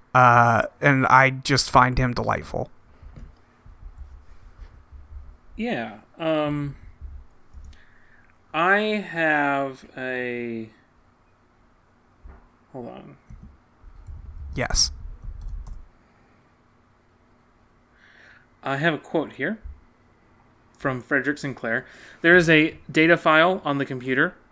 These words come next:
Speaker 2: and he's like, "Don't open this. If you open this, uh, it'll lock everything down, seal you in the vault."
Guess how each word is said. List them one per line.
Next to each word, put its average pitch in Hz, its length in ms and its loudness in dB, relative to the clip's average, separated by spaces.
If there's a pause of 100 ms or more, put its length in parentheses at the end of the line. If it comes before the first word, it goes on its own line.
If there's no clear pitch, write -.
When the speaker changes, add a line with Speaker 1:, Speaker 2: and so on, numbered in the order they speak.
(160)
Speaker 2:
and 127 100 -10
he's 127 160 -6
like, 113 200 -6
"Don't 160 200 4
open 190 260 4
this. 120 220 -2
If 135 140 -10
you 143 120 -8
open 180 260 0
this, 156 360 -2 (480)
uh, 127 380 -2
it'll 143 340 2
lock 156 320 4
everything 143 380 -2
down, 120 340 2
seal 160 240 0
you 143 120 4
in 131 80 -2
the 123 60 -4
vault." 110 320 -6